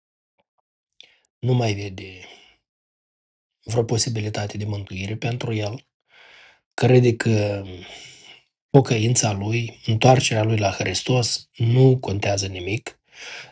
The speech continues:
din pricina păcatului pe care l-a săvârșit. Și mi-a scris următoarea întrebare. Sunt pastorul Vasile Filat și dau citire întrebării. „Bună ziua, pastore.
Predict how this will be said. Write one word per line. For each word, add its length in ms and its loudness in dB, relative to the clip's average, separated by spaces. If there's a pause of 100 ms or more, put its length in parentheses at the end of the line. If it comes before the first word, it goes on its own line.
din 220 2
pricina 380 4
păcatului 520 -4
pe 100 -10
care 220 -4
l-a 140 -4
săvârșit. 720 0 (880)
Și 320 8
mi-a 160 2
scris 340 4
următoarea 460 -2
întrebare. 500 -6
Sunt 320 6
pastorul 400 0
Vasile 320 -2
Filat 600 -4 (440)
și 160 4
dau 180 8
citire 320 0
întrebării. 680 -10 (1000)
„Bună 300 8
ziua, 460 -4 (180)
pastore. 520 -2